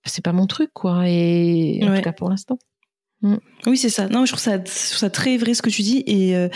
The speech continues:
Speaker 2: moi, je, les gens qui, qui nous suivent, qui nous connaissent, savent que je suis en train de lire depuis longtemps maintenant, euh, parce que je lis doucement, euh, le, le pouvoir du moment présent,
Speaker 1: Oui.
Speaker 2: justement, de,
Speaker 1: Mm.
Speaker 2: euh, Eckhart Tolle.
Speaker 1: Oui.
Speaker 2: Et moi, ce livre m'a beaucoup f-,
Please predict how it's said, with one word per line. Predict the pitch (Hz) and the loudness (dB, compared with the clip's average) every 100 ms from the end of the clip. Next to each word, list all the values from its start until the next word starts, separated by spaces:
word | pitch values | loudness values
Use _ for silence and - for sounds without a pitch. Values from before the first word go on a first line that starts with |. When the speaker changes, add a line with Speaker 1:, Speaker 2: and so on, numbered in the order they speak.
| - - - - - | -6 -8 -8 -8 0
Speaker 2:
moi, | 202 220 | 2 2
je, | 233 185 180 180 | 2 2 2 2
les | 185 185 | 2 2
gens | 196 | 2
qui, | 208 - 190 175 | 0 -2 0 0
qui | 165 - | -2 -2
nous | 175 170 | 0 0
suivent, | - 220 214 175 | 0 0 2 0
qui | 175 196 | 0 0
nous | 170 | 0
connaissent, | 190 190 202 | 0 0 0
savent | - 190 | -2 -4
que | - 180 | -2 -2
je | 160 | -2
suis | - | -2
en | 185 | -2
train | - 180 | 0 0
de | |
lire | 196 | 0
depuis | 180 170 180 | -2 -2 0
longtemps | 175 185 202 | 0 0 0
maintenant, | 180 175 180 165 | 0 0 0 -2
euh, | 156 - - - | -4 -8 -10 -8
parce | - | -4
que | |
je | 165 175 | -2 -2
lis | 170 170 | -2 -6
doucement, | - 180 - 202 196 185 | -4 -2 -2 -2 0 0
euh, | 165 | 0
le, | 165 170 160 | 0 2 2
le | 170 | 0
pouvoir | 170 208 | 0 0
du | 202 | 2
moment | 185 180 180 | 2 2 -2
présent, | - 180 220 | -2 0 2
Speaker 1:
Oui. | 240 | 2
Speaker 2:
justement, | 202 214 185 208 | 2 2 2 0
de, | 185 | 2
Speaker 1:
Mm. | 165 | 2
Speaker 2:
euh, | 190 - - | 2 0 -4
Eckhart | 196 190 175 | -4 -2 -4
Tolle. | - - 202 | 2 4 4
Speaker 1:
Oui. | 294 - - | 0 -4 -4
Speaker 2:
Et | 190 | -2
moi, | 196 | 0
ce | 226 | 2
livre | 208 240 | 2 4
m'a | 202 | 2
beaucoup | 170 202 208 - 254 254 - - - | 0 -2 -2 0 0 -2 -8 -12 -8
f-, | - - | -6 -6